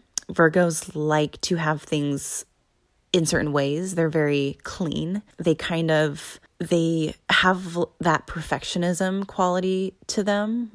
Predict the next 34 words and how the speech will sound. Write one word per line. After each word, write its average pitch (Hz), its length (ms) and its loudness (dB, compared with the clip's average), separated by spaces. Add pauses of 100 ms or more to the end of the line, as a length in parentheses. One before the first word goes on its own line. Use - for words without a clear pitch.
and 151 120 -2
that 135 140 -6
could 165 120 -4
be 156 200 -2
a 151 40 -2
negative 143 380 -6
quality 180 1000 -6
too. 208 280 -6 (180)
<laughs> 180 160 0 (500)
Um, 165 220 2
probably 156 640 -2 (760)
more 160 480 2
of 160 140 -2
that 135 180 2
perfectionism 147 1040 -4 (100)
with 160 200 -2
themselves 139 1040 -2 (100)
more 156 220 -2
than 143 140 -4
anyone 135 280 -2
else. 143 440 -4 (480)
Um, 147 260 0
definitely. 143 600 -4 (760)
They're 180 100 -8
very 156 200 4
selective. 151 680 -2
Um, 160 540 -2 (920)
I 165 40 -6
have 180 180 0
hypochondria - 600 -4
on 170 180 0
here, 185 280 -2
<laughs> - 20 -4
but, - 640 6